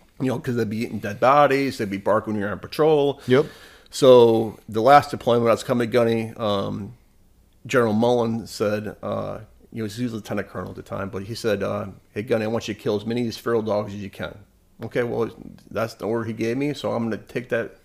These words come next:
Speaker 1: and we're gonna kill
Speaker 2: We can
Speaker 1: some
Speaker 2: make that
Speaker 1: dogs.
Speaker 2: mission happen.
Speaker 1: Yeah, yeah.
Speaker 2: Yeah.
Speaker 1: So I,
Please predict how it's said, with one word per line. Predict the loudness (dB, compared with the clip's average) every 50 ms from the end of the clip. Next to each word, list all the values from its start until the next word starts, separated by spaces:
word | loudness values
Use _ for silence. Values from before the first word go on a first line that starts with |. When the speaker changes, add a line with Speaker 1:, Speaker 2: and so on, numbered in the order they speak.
| _ _ _ _ _ _ -12
Speaker 1:
and | -8 -6
we're | -4
gonna | -2 -2 -4
kill | -2 2 2
Speaker 2:
We | 2
can | 4
Speaker 1:
some | 6
Speaker 2:
make | 6 8
that | 8 8
Speaker 1:
dogs. | 8 8 6 4
Speaker 2:
mission | 2 2 2 0
happen. | 0 0 0 2 4
Speaker 1:
Yeah, | 4
yeah. | 6 6 6 4 4 4
Speaker 2:
Yeah. | 2 0 0 0 -2 -8 -14 -20 -20 _
Speaker 1:
So | 2 4 8 10 10
I, | 10 10 8 4